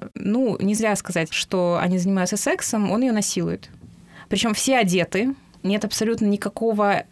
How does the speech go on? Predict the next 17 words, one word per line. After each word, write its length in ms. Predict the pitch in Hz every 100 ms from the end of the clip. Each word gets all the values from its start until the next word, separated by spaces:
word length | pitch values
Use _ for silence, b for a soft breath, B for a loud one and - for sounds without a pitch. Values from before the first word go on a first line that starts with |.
| -
эротизма, 880 | 202 214 - - 170 175 190 233 311 -
н-, 120 | 175 -
нет, 440 | 190 208 233 226 -
э, 240 | - 190
никакой 400 | 180 196 208 233
романтики, 560 | 226 208 170 170 214 226
нельзя 380 | 226 202 196 214
там, 160 | 196
типа, 240 | 180 - 185
трогать 420 | 190 185 190 185
друг 220 | 196 185
друга, 480 | 175 190 175 170 175 B B
как-то 260 | - 180 -
что-то 300 | - 190 -
стонать, 560 | - 202 190 180 220 214
ничего 200 | - 196
нельзя. 240 | 185 220